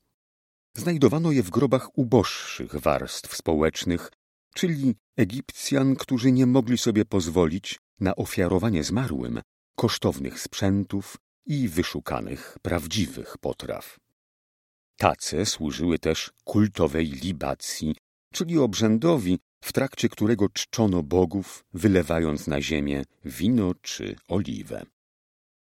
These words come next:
Początkowe egzemplarze tac imitują kamienne, prostokątne stoły ofiarne. Później uzyskały formę okrągłą lub podkowy.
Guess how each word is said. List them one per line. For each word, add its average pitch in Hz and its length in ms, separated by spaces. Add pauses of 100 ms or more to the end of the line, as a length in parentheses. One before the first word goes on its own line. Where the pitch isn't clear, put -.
Początkowe 104 720
egzemplarze 69 720
tac - 500 (120)
imitują 135 540 (220)
kamienne, 139 680
prostokątne 101 840
stoły 101 480
ofiarne. 50 600 (600)
Później 73 600 (280)
uzyskały 90 560
formę 80 380
okrągłą 78 880
lub 156 380
podkowy. 127 680